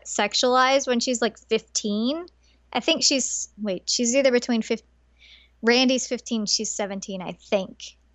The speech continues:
But either way, like, she's a kid.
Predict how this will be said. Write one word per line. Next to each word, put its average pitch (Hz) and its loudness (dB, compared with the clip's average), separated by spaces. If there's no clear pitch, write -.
But 226 0
either 302 6
way, 233 4
like, 214 -4
she's - -6
a 427 -8
kid. 220 -6